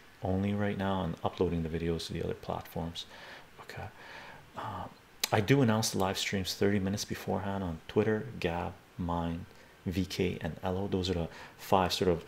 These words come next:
information sharing platforms that I'm active on. That's sort of a shout out, uh, platforms, uh, just because of our efforts to decentralize. I think it's important,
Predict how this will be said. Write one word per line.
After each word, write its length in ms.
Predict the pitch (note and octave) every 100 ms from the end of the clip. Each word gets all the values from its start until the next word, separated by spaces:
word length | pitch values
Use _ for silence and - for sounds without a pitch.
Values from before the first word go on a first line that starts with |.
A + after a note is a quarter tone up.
| - - - - - - - - - - - - - -
information 580 | B2 B2 F#2+ F#2+ - G2+
sharing 360 | - F#2 F#2+ F#2
platforms 560 | F2+ E2+ - G2 F2+
that 100 | F2
I'm 140 | D#2 -
active 400 | F#2+ G2 - G2+
on. 200 | G2+ G2
That's 200 | E2+ -
sort 160 | F#2 E2
of 20 |
a 140 | D#2+ D#2
shout 340 | - E2+ F2+
out, 360 | F#2+ B2 - - - - - E2+
uh, 180 | G2+ G2 -
platforms, 720 | G2+ G2+ - G#2 G#2+ A#2+ - - - - -
uh, 240 | G2 F#2+ G2
just 220 | - -
because 320 | - A2 F#2+
of 360 | F2 F2 - - - -
our 300 | G2 F2 E2+ -
efforts 320 | G2 F2+ -
to 100 | F2+
decentralize. 800 | - F2+ - F2+ E2+ F2+ E2+ E2+
I 40 |
think 200 | F2 F#2
it's 140 | E2+ -
important, 560 | D#2+ - E2+ E2+ E2+